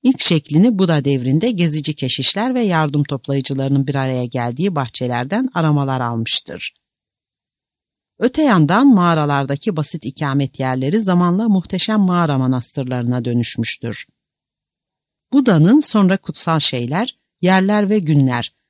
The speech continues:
onunla ilgili olarak belirlenmiştir. Ayrıca dini vesilelerle kutlanan şenlik günleri de vardır.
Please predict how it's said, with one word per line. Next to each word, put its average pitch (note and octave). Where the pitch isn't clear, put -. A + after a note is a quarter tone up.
onunla A3
ilgili C#3
olarak C#3+
belirlenmiştir. B2+
Ayrıca F#3+
dini F3+
vesilelerle C3
kutlanan D#3+
şenlik D3+
günleri B2
de A#2+
vardır. A2+